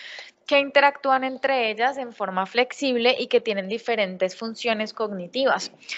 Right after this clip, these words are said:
Entonces, ah, se han conocido típicamente cinco redes, las, la de atención espacial,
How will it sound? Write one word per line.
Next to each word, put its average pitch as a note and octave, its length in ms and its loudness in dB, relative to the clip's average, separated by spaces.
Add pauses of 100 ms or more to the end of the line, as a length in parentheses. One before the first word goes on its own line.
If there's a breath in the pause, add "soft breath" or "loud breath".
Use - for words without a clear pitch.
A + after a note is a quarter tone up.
(120)
Entonces, A3+ 440 4
ah, G#3 200 8
se - 160 -6
han A3 160 4
conocido G#3+ 760 -2 (200)
típicamente G#3+ 640 -2
cinco G#3 360 0
redes, G3+ 380 6
las, A3+ 440 6
la G3+ 260 6
de F#3+ 260 4
atención F#3+ 480 -2
espacial, A#3 720 4